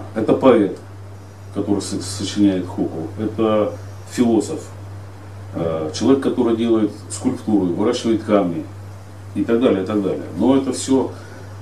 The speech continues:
э, его хобби. Э, настоящая его деятельность — это наука. Э, в средствах массовой информации, э, его называют русским Леонардо.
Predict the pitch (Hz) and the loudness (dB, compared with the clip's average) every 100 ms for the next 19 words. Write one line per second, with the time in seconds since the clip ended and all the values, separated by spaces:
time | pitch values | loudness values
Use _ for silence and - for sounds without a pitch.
0 | - 92 95 90 85 90 101 113 120 - | -8 0 2 2 -2 -2 2 4 2 2
1 | 107 - - - - - - - - 80 | 2 0 -4 -12 -18 -18 -18 -18 -10 -6
2 | 82 - - 101 - 131 151 151 117 107 | -4 -4 -4 -2 2 6 8 6 2 4
3 | 101 95 92 101 - - - 107 123 117 | 2 0 -4 -6 -8 -10 -10 -4 -2 0
4 | 107 98 - 107 101 87 - - - - | 0 -2 -2 2 2 0 -6 -12 -14 -14
5 | - - - - - - - 90 87 82 | -16 -16 -16 -16 -14 -14 -8 -4 -2 -2
6 | - - 131 127 107 120 113 113 113 147 | -2 4 6 6 2 2 4 0 2 4
7 | 160 160 104 78 73 - - - 85 80 | 6 4 2 -2 -4 -10 -14 -10 -6 -6
8 | 82 113 123 117 131 131 - 131 - 104 | -2 2 2 2 4 6 4 2 2 2
9 | 101 98 80 | 4 4 0